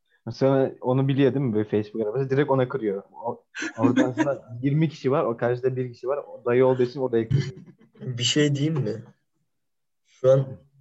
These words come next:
Speaker 3: çok güzel bir noktaya parmak bas-, bastınız bence. Bu insanların, e,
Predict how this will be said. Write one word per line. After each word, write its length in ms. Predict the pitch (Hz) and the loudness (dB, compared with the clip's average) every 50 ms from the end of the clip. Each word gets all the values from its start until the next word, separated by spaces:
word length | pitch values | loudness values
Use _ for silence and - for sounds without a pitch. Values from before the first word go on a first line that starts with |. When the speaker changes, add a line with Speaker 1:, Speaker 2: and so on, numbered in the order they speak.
| - - - | -20 -20 -10
Speaker 3:
çok 280 | - - 143 139 139 139 | -4 -2 -2 -2 -2 -2
güzel 280 | - 131 131 131 127 | 0 2 2 2 2
bir 80 | 123 123 | 2 2
noktaya 360 | 120 117 120 120 131 127 120 | 2 0 2 0 0 0 2
parmak 360 | 123 120 113 113 113 113 - - | 2 2 2 0 0 -2 -4 -4
bas-, 260 | 107 113 117 104 - | -6 -6 -6 -2 0
bastınız 500 | 107 107 113 - - 113 113 110 107 107 | 0 0 0 -2 -6 -8 -8 -8 -6 -6
bence. 400 | 107 110 110 110 113 117 117 101 - _ _ _ _ _ _ _ _ _ _ _ _ _ _ - 113 - 110 92 82 _ _ _ _ _ _ _ _ _ _ _ _ _ _ _ _ _ _ _ _ _ _ _ - | -6 -8 -6 -8 -10 -10 -10 -12 -14 _ _ _ _ _ _ _ _ _ _ _ _ _ _ -18 -16 -16 -16 -18 -20 _ _ _ _ _ _ _ _ _ _ _ _ _ _ _ _ _ _ _ _ _ _ _ -10
Bu 480 | 127 120 113 127 127 123 113 - - - _ _ _ _ _ - | -10 -6 -2 -2 -2 -2 -2 -4 -8 -16 _ _ _ _ _ -6
insanların, 800 | - 127 123 117 - 127 123 127 123 127 131 143 143 143 143 - | -4 -2 -2 0 2 2 2 4 4 4 4 2 0 -2 -6 -10
e, 80 | - | -12